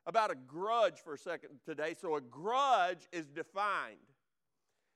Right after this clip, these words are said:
as a persistent feeling of ill will or resentment resulting from a past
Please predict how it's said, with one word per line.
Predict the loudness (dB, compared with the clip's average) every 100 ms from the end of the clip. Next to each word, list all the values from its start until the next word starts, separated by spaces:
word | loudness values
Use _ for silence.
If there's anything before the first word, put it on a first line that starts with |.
| _ _ _ -4
as | -4
a | -4
persistent | -10 -14 -12 -12 -10 -10 -12 -18 -14
feeling | -10 -8 -6
of | -8 -10
ill | -10 -8 -8 -8
will | -6 -2 -2 -2 -4
or | -4 -2
resentment | -2 -6 -10 -4 -4 -4 -6 -6
resulting | -8 -6 -4 -4 -6 -14
from | -12
a | -14
past | -8 -6 -4 -6